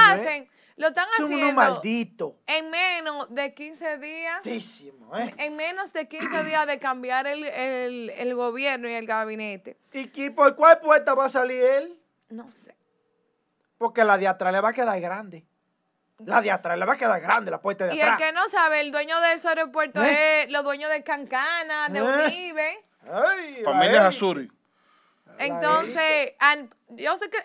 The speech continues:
Speaker 1: ese aeropuerto no beneficia al pueblo. Ya lo sabemos, no beneficia al pueblo. Porque tenemos el de Punta Cana, que es el que más, luego del de, del José Francisco Peña Gómez,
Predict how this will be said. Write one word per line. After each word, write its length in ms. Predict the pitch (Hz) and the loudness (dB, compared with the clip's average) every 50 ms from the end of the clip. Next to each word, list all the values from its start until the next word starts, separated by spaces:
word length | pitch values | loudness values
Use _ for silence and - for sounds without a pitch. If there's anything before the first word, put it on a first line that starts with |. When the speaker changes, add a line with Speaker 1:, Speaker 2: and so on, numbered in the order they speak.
| - | -2
Speaker 1:
ese 140 | 349 - 427 | -2 -2 0
aeropuerto 400 | - 415 403 392 392 392 392 381 | 2 2 2 2 0 -4 -4 -4
no 160 | 349 359 349 | -6 -4 -4
beneficia 500 | 349 359 359 359 349 349 339 330 311 339 | -4 -4 -4 -4 -6 -8 -10 -10 -8 -8
al 80 | 285 233 | -8 -8
pueblo. 460 | 185 190 202 185 175 170 185 190 - _ - | -8 -10 -8 -8 -8 -8 -10 -14 -18 _ -10
Ya 160 | 220 277 285 | -8 -6 -4
lo 140 | 311 330 330 | -4 -6 -6
sabemos, 520 | - 330 285 294 330 370 392 381 381 359 | -4 -4 -2 0 0 0 0 -2 -6 -8
no 120 | 320 302 302 | -6 -6 -6
beneficia 480 | 302 302 311 311 285 285 302 - 302 | -6 -6 -8 -8 -10 -10 -10 -10 -10
al 80 | 269 233 | -8 -4
pueblo. 240 | 226 311 330 339 - - - - - _ - | -2 -2 -2 -2 -4 -12 -16 -20 -20 _ -8
Porque 200 | 294 302 285 311 | -6 -4 -4 -4
tenemos 320 | 302 311 302 320 330 359 381 | -4 -4 -6 -4 -4 -2 -2
el 60 | 392 | -2
de 60 | 392 349 | -2 -4
Punta 380 | 330 370 349 - 349 320 294 | -6 -8 -4 -2 -2 -2 0
Cana, 320 | - 269 240 247 247 240 240 | -2 -2 -4 -4 -4 -8 -8
que 80 | 269 | -8
es 60 | 269 | -8
el 60 | 294 269 | -8 -8
que 140 | - 330 320 | -8 -6 -2
más, 300 | 311 311 320 320 294 - | 0 2 2 2 0 -2
luego 340 | 262 285 294 302 320 339 339 | -4 -2 -2 0 0 0 0
del 180 | 339 330 330 285 | -2 -2 -2 -2
de, 260 | 320 311 320 311 247 - | -2 -2 -2 -2 -6 -12
del 420 | 247 240 269 269 277 269 254 226 - _ _ - 254 | -12 -8 -8 -8 -8 -10 -14 -20 -20 _ _ -8 -8
José 260 | 277 277 - 294 294 | -6 -6 -6 -8 -8
Francisco 400 | 285 311 302 277 320 254 302 269 | -8 -8 -10 -10 -12 -12 -10 -8
Peña 280 | - 302 302 285 285 277 | -6 -6 -6 -6 -6 -4
Gómez, 340 | 269 311 339 349 349 349 | 0 0 0 0 -2 -6